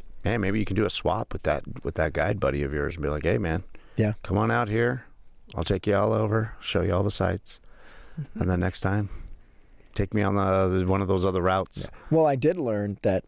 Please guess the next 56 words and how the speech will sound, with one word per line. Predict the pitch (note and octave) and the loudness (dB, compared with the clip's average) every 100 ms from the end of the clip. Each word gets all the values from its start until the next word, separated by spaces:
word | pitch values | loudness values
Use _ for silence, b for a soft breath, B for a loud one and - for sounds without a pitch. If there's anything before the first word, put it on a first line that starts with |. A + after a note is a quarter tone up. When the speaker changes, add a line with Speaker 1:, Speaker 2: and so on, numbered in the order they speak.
| - | 2
Speaker 2:
you | G#2 | 2
can | C#3 C#3+ | 2 0
actually | F#2+ - G2+ F2+ | -2 -2 0 4
work | G#2 G2+ F#2+ | 4 4 4
all | F2+ | 2
summer | - A2 G2+ | 2 2 2
at | C2+ - - F2 | -2 -6 -8 -2
base | D#2 - | -2 -2
camp. | - - - - - - _ - | -6 -8 -12 -14 -16 -20 _ -2
Speaker 1:
Really? | G#2+ D3+ - | 0 0 -2
Speaker 2:
At | A#2+ | -2
the | A2 | 2
actual | G#2 - G2 | 2 2 2
base | G2 F#2+ | 4 2
camp | - G#2+ | 0 0
during | F#2 F2 | 0 -2
climbing | - F#2 G2+ | -2 0 0
season. | G2 A2 B2 | 2 0 0
I'm | G#2 | -2
like, | F2 D#2 | -6 -6
Well, | - - - - - - - - - - _ - - | -6 -6 -8 -14 -20 -20 -20 -20 -20 -20 _ -20 -8
well, | F#2 F2 - | -6 -4 0
I'm | F#2+ | 2
married | G2 F#2+ E2+ | 4 4 2
and | |
have | E2+ E2+ | -2 -2
kids. | - D#2+ E2 | -2 -2 -2
I | F2+ | -2
don't | F#2 | -2
know | |
if | F#2+ | -2
I | G#2+ | -4
can | D#2 | -2
do | D#2 F2+ | -2 0
that, | D#2+ - | -2 0
Speaker 3:
What, | C#4 - | 0 2
Speaker 2:
but | D#4 | 2
Speaker 3:
and | D#4 | 2
what | G4 A#4+ | 4 4
is | F#4+ | 2
the | F4+ | 0
climbing | - A3 F#3 | 0 0 0
Speaker 2:
<clears throat> | G2 | -2
Speaker 3:
season? | G3 F3 F3+ | -2 0 2
'Cause | A3 | 2
it's | A3+ A#3 | 2 2
not | F4 | 0
a | B4 | 2
very | G4 E4+ A3+ G#3 | 0 0 0 0
long | A#3 A#3 G3 | 2 4 2
climbing | A#3+ A#3 G3 | 0 0 -2
se-, | - G#3 | -4 0
Speaker 2:
I | |
Speaker 3:
oh, | A3+ | 2
I | B3 | 2
guess | C#4+ D4 | 0 -2